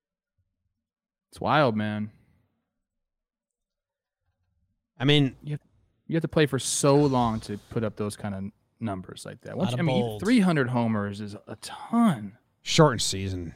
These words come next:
Speaker 2: That's, and having that shortened season is in the middle there sucks. I mean, 'cause over the last one, two, three, four years, he's put up forty, thirty-five.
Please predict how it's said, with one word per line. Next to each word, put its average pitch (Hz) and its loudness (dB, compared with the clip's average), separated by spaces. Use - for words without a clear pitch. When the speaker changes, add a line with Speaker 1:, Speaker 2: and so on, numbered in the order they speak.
Speaker 2:
That's, - -12
and 98 -8
having 117 -2
that 104 -6
shortened 113 -4
season 104 -4
is 98 -6
in 104 -8
the 101 -4
middle 98 -4
there 95 -6
sucks. - -12
I 127 -4
mean, 131 4
'cause 131 4
over 127 6
the 123 4
last 131 6
one, 120 4
two, 113 0
three, 117 0
four 196 0
years, 98 -4
he's 98 -6
put 110 -2
up 101 0
forty, 90 -12
thirty-five. 92 -10